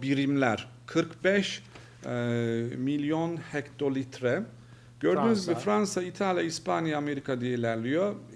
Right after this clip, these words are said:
Speaker 1: Yeni yeni oyuncular giriyor devreye. Bu yeni oyuncular Arjantin, Şili, Avustralya, Yeni Zelanda örneğini herhalde en son söyleyeceğiz ki o bizim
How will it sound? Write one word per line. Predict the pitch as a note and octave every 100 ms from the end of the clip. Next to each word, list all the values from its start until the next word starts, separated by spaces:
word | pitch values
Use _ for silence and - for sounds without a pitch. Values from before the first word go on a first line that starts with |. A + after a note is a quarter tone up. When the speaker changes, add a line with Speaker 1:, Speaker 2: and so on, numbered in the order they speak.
| G#2+ A#2
Speaker 1:
Yeni | F3 A3+ B3
yeni | A3+ A3
oyuncular | G3 F#3+ F#3+ F#3 F#3 F3+
giriyor | C#3+ C3 B2+ A2
devreye. | A#2+ A2 A#2 C3 G3+ - - -
Bu | C#3+
yeni | F3 G3+
oyuncular | G#3+ G3 F#3+ F#3 F#3 F#3+ F#3 - - - - -
Arjantin, | C#3 D3+ D3 E3 E3 E3 E3+ E3+ E3+ D#3+ E3 - - -
Şili, | - - - - D#3+ D#3+ E3 E3 D#3+ D#3 - - C3+
Avustralya, | C3+ - E3 E3 E3 D#3+ E3 E3 E3+ - - -
Yeni | B2 C3+ F3 G3
Zelanda | D#3+ D#3+ C#3+ C3 B2 B2
örneğini | C#3 C#3 C#3+ C#3+ E3
herhalde | F3 F3 C#3 C3
en | D3 D#3+ D3+ C3
son | - A2+ G#2
söyleyeceğiz | A2+ G2 G2 G2 B2+ D3 D3 - - - -
ki | - C#3+
o | C3+ C3+ C3 C3+ - - - - -
bizim | B2+ C3+ C3 C#3 C3+